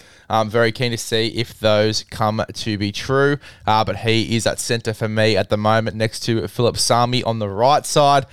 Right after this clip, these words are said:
uh, and then Brian Kelly and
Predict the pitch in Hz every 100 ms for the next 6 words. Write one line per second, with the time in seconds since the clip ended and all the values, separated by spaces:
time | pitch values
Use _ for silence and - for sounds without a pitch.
0 | - - - 127 - 123 131 131 123 123
1 | 139 147 - - 127 139 135 - 120 123
2 | 123 123 120